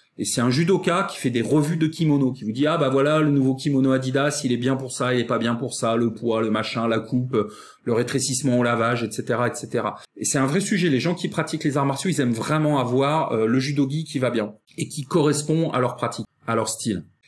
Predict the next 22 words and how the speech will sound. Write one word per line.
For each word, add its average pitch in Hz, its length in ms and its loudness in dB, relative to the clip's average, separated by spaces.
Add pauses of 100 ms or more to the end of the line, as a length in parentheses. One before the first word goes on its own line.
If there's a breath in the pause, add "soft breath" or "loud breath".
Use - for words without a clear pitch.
(120)
Et 139 80 2
donc, 233 240 2
lui, 214 120 4
ce - 100 -2
qu'il 170 140 0
fait, 254 220 2
c'est 180 220 -2
que, 147 420 2
euh, 110 340 2
il 147 200 2
a 117 420 0
démarché 165 640 2
des 123 160 2
boutiques 139 540 0 (260 soft breath)
et 135 80 4
il 151 80 4
a 170 40 6
obtenu 196 340 2
des 175 180 0
codes 202 240 0
promo 208 360 2
spécifiques. - 800 -4